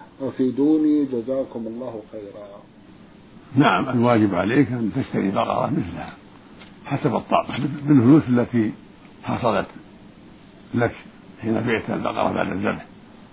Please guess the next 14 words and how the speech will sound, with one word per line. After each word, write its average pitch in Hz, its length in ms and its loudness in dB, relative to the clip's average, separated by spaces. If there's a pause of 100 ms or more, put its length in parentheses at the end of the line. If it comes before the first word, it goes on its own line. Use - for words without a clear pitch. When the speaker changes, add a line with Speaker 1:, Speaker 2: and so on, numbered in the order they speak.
(640)
Speaker 2:
تصرفها 127 640 -2
في 123 180 -2
بقرة 120 360 -4 (120)
أخرى 80 320 -8 (1300)
تكون 123 200 4
وقفا 139 420 0
وصدقة 135 1300 -4 (180)
بدل 120 380 0
التي 101 280 -4 (1160)
ذبحت. 104 360 -2 (2250)
وإذا 127 260 4
كان 110 180 0
عندك 117 240 -2
بقرة 107 400 -4